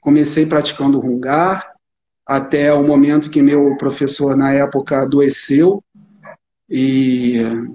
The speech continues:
em razão disso eu comecei a praticar Shaolin do Norte, que era mais perto ainda da minha casa, com o professor, na época era o Jin Lee,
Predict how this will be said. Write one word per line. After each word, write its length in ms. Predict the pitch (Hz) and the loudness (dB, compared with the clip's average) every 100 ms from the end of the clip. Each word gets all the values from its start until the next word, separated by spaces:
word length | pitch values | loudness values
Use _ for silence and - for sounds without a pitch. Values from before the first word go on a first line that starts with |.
| - - - - - | -18 -20 -20 -16 -2
em 100 | 139 | 0
razão 320 | 151 139 147 | 2 2 0
disso 280 | 147 147 151 | 2 0 0
eu 60 | |
comecei 760 | 143 139 139 - 151 151 156 147 | 2 2 2 -2 0 2 4 4
a 160 | 143 139 | 2 -2
praticar 400 | 147 139 - 135 | -2 -4 -4 -2
Shaolin 360 | 143 135 139 | 0 2 2
do 100 | 135 | 2
Norte, 480 | 127 135 196 208 - | 0 0 0 -2 -2
que 80 | 151 | -2
era 100 | 139 | 2
mais 240 | 160 165 | 0 0
perto 300 | - 143 139 | -2 -4 -2
ainda 140 | 139 139 | 0 0
da 100 | 135 | 2
minha 220 | 135 123 | 0 0
casa, 420 | - 135 175 170 - | -4 0 0 0 -2
com 120 | 139 | -4
o 60 | |
professor, 500 | - 131 131 - 135 - _ - - | -6 -8 -10 -4 -4 -4 _ -20 -10
na 160 | - 139 | -2 0
época 240 | 143 143 | 0 -2
era 80 | 135 | 0
o 60 | 135 | 0
Jin 240 | 127 135 131 | 2 2 4
Lee, 280 | 160 226 | 2 2